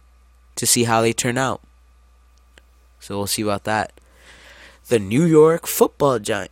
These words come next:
uh, Jets, um, they beat the Jacksonville Jaguars seventeen to ten. Uh,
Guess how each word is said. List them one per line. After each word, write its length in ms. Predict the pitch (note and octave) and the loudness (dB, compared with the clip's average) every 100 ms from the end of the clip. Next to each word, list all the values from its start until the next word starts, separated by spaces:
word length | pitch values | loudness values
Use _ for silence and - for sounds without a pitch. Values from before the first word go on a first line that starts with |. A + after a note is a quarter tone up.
| - | -6
uh, 140 | B2+ - _ | -6 -8 _
Jets, 600 | A2+ C3+ - - - - - _ _ - | -2 -2 0 2 2 2 -4 _ _ 2
um, 720 | C#3 C3+ C3+ C3 C3 C3+ C3 - - | 4 4 4 2 0 -4 -10 -12 -2
they 160 | A#2+ | 0
beat 260 | B2+ D3+ - | 0 -2 2
the 160 | C#3+ | 2
Jacksonville 580 | A#2+ B2 B2 - C3+ C#3 | 4 2 2 0 2 2
Jaguars 560 | B2 A#2 C3 C3+ D3 C#3 | 4 4 4 4 4 4
seventeen 440 | B2+ A#2 A#2+ C3 | 0 0 -2 -4
to 100 | A#2 | -4
ten. 420 | - A#2+ B2 D#3+ - - - - - - | -4 -2 0 -2 -6 -18 -20 -20 -20 -8
Uh, 640 | - B2+ C#3 D3 C#3+ A#2+ | 0 4 4 4 0 -4